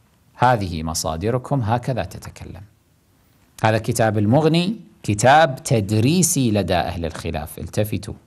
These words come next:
المغني يعد موسوعة فقهية جامعة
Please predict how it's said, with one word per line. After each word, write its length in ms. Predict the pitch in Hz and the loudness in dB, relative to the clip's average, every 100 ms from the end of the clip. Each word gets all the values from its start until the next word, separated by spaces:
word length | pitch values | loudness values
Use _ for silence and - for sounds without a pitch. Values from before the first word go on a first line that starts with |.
| _ _ _ _ _ _ _ _ _ - - | _ _ _ _ _ _ _ _ _ -10 -2
المغني 800 | 85 90 143 139 120 123 - - _ _ _ _ _ _ - | 2 4 4 4 2 0 -4 -12 _ _ _ _ _ _ -4
يعد 420 | 82 85 123 110 | 2 2 2 2
موسوعة 920 | 135 104 85 - 117 101 117 131 131 | 2 2 0 0 2 2 0 0 -2
فقهية 1120 | 131 95 - 85 101 120 123 120 127 127 135 139 - _ _ _ | -4 -6 -8 -4 -2 2 2 2 0 0 -2 -6 -12 _ _ _
جامعة 760 | 87 98 87 82 107 110 123 | -2 0 2 0 0 0 0